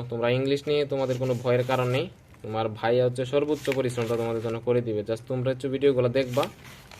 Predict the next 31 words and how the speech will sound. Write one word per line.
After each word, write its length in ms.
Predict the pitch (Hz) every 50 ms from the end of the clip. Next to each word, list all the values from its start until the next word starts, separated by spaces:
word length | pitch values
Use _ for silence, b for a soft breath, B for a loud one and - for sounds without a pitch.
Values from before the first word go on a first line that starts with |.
| - -
এবং 100 | 113 113 113
হচ্ছে 160 | 107 107 - -
সেগুলো 240 | 120 113 110 113 113 107 110
ভালো 120 | 113 110 110 113
করে 100 | 113 117 113
একটু 100 | 110 - 113 113
পড়ে 160 | 120 117 117 113 117
যাওয়ার 160 | 117 131 127 - 127
চেষ্টা 200 | 120 123 - 120 107
করবো 140 | 104 98 101 101
ইনশাল্লাহ। 360 | 104 - 107 110 - - 117 117 - - - - 123
আর 60 | 123 127
হচ্ছে 160 | 131 123 139 143 127
বোর্ড 160 | 139 147 143 - -
কোয়েশ্চেন 260 | 165 160 175 170 160 175
থেকে 140 | 160 165 160 156 B B B B B B B B - -
প্রিভিয়াস 380 | 151 156 147 156 156 156 156 - 165
ইয়ারের, 320 | 165 165 156 170 165 165 - - - - 123
মানে 120 | 113 107 104 107
প্রিভিয়াস 340 | 123 143 143 151 156 160 160 -
ইয়ারের 300 | 160 160 160 160 135 123 123 120 120
বোর্ড 140 | 131 127 127
কোয়েশ্চেন 220 | 156 147 156 156 147 156
থেকে 120 | 143 156 147 156
প্রচুর 260 | 170 175 170 170 165 143 131
প্রশ্ন 160 | 127 123 131 127 117
তোমার 160 | 127 131 127 127
রিপিট 220 | 139 139 139 120 123 117
হয়। 120 | 107 101 117
হ্যাঁ, 120 | 151 185 185 B B B B B
so 40 | B